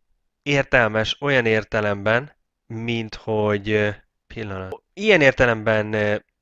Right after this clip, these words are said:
értelmes. Nem arról beszél, hogy, ö, matekból jó, vagy, vagy fizikából, ha-,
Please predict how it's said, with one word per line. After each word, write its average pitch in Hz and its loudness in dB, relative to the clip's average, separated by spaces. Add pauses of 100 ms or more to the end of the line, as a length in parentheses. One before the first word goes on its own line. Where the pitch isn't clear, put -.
értelmes. 110 0
Nem 156 0
arról 131 4
beszél, 120 2
hogy, 107 -2
ö, 107 0 (880)
matekból 120 2
jó, 117 2
vagy, 101 0
vagy 110 -6
fizikából, 104 -4 (1400)
ha-, - -12